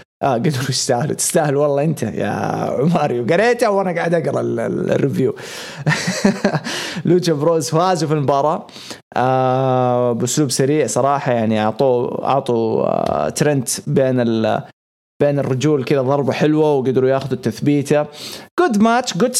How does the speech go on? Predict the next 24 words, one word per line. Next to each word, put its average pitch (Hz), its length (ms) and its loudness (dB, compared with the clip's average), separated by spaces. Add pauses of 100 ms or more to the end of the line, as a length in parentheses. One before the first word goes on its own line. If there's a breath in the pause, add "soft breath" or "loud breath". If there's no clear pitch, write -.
stuff. - 480 -2
اللي 208 320 2
همني 240 500 0
أكثر 226 240 0
شيء 214 440 0 (400 loud breath)
بعد 175 240 0
المباراة. 95 480 -2 (160)
بعد - 160 2
المباراة 214 300 2
كان 196 220 0
في 196 120 2
مقابلة 170 500 0
مع 143 400 0
بيست 165 320 0
فريندز 156 340 0
و-، 123 260 -2 (160)
وحدد 147 400 -2
ترند 156 320 0
قال 139 120 2
الأسبوع 151 560 -2
الجاي 147 320 0
هو 151 160 0
وتشاك 135 260 -2
تايلر. 147 360 0